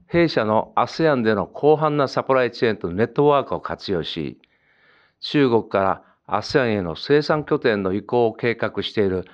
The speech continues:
日本の家電メーカーに対して、有効なソリューションを提案しております。二千二十二年三月期の説明会でご紹介した通り、すでに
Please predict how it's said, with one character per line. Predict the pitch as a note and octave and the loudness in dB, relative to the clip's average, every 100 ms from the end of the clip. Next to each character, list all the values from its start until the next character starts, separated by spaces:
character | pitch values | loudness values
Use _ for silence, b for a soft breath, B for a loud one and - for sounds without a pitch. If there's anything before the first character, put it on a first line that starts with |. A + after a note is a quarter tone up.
| B | B
日 | G#2+ | 0
本 | B2 C#3+ | 2 2
の | D3 | 0
家 | C3 - | -2 -2
電 | A#2 E3+ E3+ | 0 0 2
メ | E3+ D#3 | 0 0
ー | |
カ | A#2 | -2
ー | |
に | F#2+ - | -6 -8
対 | - A2 - | -6 -6 -6
し | - | -8
て、 | - C#2+ b b b b b - | -8 -8 b b b b b -10
有 | F2+ C#3+ D3 | -2 0 0
効 | E3 D#3+ | 2 2
な | E3 - - | 2 -2 -6
ソ | - A#2+ | -8 -2
リ | |
ュ | A#2+ | -2
ー | |
シ | G2+ G#2+ | -2 -2
ョ | |
ン | B2+ | -2
を | F3+ | -4
提 | - G#2 | -2 0
案 | F2+ | -2
し | D#2+ | -4
て | - | -4
お | |
り | C#2 | -4
ま | A#1+ | -6
す。 | - - - - _ _ _ _ _ _ _ _ _ _ _ _ _ _ _ _ _ | -12 -16 -20 -20 _ _ _ _ _ _ _ _ _ _ _ _ _ _ _ _ _
二 | B2 | -4
千 | - D#3+ C3+ | 0 0 2
二 | C3+ | 2
十 | C3+ A#2+ | 0 0
二 | A2 | 2
年 | G#2+ E2+ - | 0 -2 -10
三 | - B2+ C3 | -6 -4 0
月 | C3 C3+ | -2 -2
期 | - G2+ | -4 -2
の | A#2+ - _ | 0 -2 _
説 | - A#2 A2 | -6 -4 -2
明 | A2+ G#2+ | -2 0
会 | G#2 G2 | -2 0
で | A#2+ C#3+ B B - | 0 -2 B B -4
ご | G2+ | -2
紹 | - G#2 | 0 0
介 | F#2+ F#2+ | 0 -4
し | |
た | F2+ | -6
通 | - C3+ C3+ | -2 0 2
り、 | E2+ A1 _ _ _ _ _ _ | 0 -6 _ _ _ _ _ _
す | - - | -16 -2
で | C#3+ C#3+ | 0 2
に | A#2+ | 0